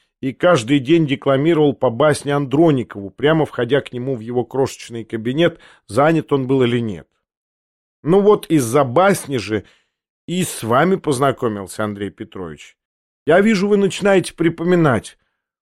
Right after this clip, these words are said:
Кое-что припоминаю, мой милый. Именно ты что-то мне тогда рассказал, басню или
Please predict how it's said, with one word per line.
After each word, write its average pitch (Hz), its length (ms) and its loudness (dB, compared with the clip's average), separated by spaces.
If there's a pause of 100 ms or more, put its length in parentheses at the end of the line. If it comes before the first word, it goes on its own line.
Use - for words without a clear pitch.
(280)
Кое-что 202 640 4
припоминаю, 175 720 0
мой 127 220 0
милый. 110 360 -2
Именно 180 540 0
ты - 240 -2
что-то 170 540 0
мне 160 240 2
тогда 156 440 0
рассказал, 135 640 0
басню 165 680 0
или 160 240 -2